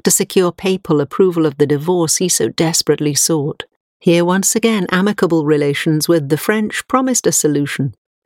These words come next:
After the summit in Calais and Boulogne, Francis invited Pope Clement the seventh to a conference in the south of France. Clement agreed to attend and to handle Henry's divorce case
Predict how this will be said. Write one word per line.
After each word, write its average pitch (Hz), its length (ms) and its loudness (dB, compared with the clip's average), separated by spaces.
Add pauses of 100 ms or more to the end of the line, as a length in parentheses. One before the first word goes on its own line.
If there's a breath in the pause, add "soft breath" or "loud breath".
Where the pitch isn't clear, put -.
(220 soft breath)
After 254 280 2
the 330 120 2
summit 190 340 0
in 156 100 2
Calais 151 380 2
and 143 140 0
Boulogne, 139 440 -2 (260 loud breath)
Francis 254 540 -2
invited 180 520 0
Pope 151 260 0
Clement 165 560 -2
the 151 100 2
seventh 147 580 -2
to 180 120 4
a 202 60 -2
conference 151 640 0
in 175 120 2
the 202 80 0
south 143 360 0
of 147 100 0
France. 170 560 -2 (360 loud breath)
Clement 349 360 0
agreed 226 480 0
to 226 100 2
attend 151 520 -2 (240 loud breath)
and 233 180 0
to 247 100 0
handle 262 380 -2
Henry's 214 440 0
divorce 175 480 0
case 139 400 -2